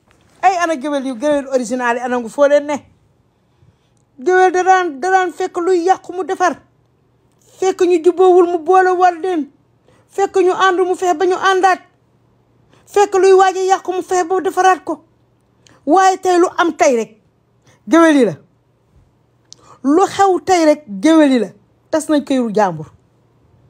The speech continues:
Ay, ndekete liñ ma wax papa, papa naa P D G. Ndekete daa gëm la woon. Mama Naar Raf Prod.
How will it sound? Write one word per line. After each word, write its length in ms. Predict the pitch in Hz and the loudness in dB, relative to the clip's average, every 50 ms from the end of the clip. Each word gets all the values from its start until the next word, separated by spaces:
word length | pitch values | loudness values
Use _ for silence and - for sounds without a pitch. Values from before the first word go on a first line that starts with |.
| _ _ _ _ _ _ _ _ _ _ _ _ | _ _ _ _ _ _ _ _ _ _ _ _
Ay, 1400 | - 311 349 381 392 392 392 381 392 392 381 381 381 381 381 381 381 381 381 381 381 381 381 381 381 381 381 339 - | 0 2 2 4 4 4 4 4 4 4 4 4 4 4 2 2 0 0 0 0 0 0 0 0 0 0 -2 -4 -6
ndekete 560 | 233 254 254 320 311 - 311 - 233 262 - - _ _ _ _ _ _ _ _ _ _ _ _ _ _ _ _ _ _ _ _ _ _ | -10 -12 -12 -12 -10 -10 -8 -8 -6 -8 -8 -10 _ _ _ _ _ _ _ _ _ _ _ _ _ _ _ _ _ _ _ _ _ _
liñ 160 | 240 233 247 247 | -14 -12 -10 -8
ma 100 | 247 226 | -6 -6
wax 160 | 208 196 196 | -6 -6 -6
papa, 360 | - 226 - 247 226 226 - - _ | -12 -10 -8 -6 -6 -6 -8 -12 _
papa 300 | - 233 - 233 214 214 | -16 -12 -10 -10 -10 -10
naa 280 | 208 196 185 180 185 190 - _ _ | -12 -14 -14 -14 -14 -16 -18 _ _
P 140 | 233 214 208 | -12 -12 -10
D 220 | - - 180 165 | -10 -12 -12 -12
G. 200 | 143 - - 143 - _ _ _ _ _ _ _ _ _ _ _ _ _ _ _ _ _ _ _ _ _ | -12 -16 -20 -20 -20 _ _ _ _ _ _ _ _ _ _ _ _ _ _ _ _ _ _ _ _ _
Ndekete 320 | 190 190 - 226 - 220 | -16 -16 -14 -16 -16 -12
daa 200 | 170 190 196 190 | -8 -6 -6 -6
gëm 260 | 170 160 196 202 208 190 | -6 -8 -10 -10 -8 -8
la 100 | 185 175 | -8 -8
woon. 300 | 160 151 156 165 196 - - _ _ _ _ _ _ _ _ _ _ _ _ _ _ _ _ _ _ - | -8 -8 -8 -10 -10 -12 -16 _ _ _ _ _ _ _ _ _ _ _ _ _ _ _ _ _ _ -8
Mama 260 | 226 233 226 226 214 | -4 -4 -2 -2 -2
Naar 180 | 208 202 190 190 | -2 -2 -2 -2
Raf 100 | 196 196 _ | -4 -6 _
Prod. 240 | _ - 180 175 185 | _ -8 -8 -8 -8